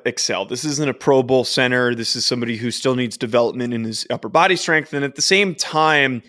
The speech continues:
it's easy to sit here and say a guy needs to improve his play strength.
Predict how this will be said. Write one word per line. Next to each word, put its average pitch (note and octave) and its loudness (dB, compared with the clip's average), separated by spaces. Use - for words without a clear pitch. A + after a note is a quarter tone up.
it's C#3+ -2
easy A3+ -2
to G#3 0
sit F3+ 2
here D3+ 4
and B2 -2
say C3+ 4
a B2 4
guy C3+ 4
needs B2 -4
to B2+ -2
improve A#2+ -2
his A2+ -8
play B2+ 0
strength. B2 -4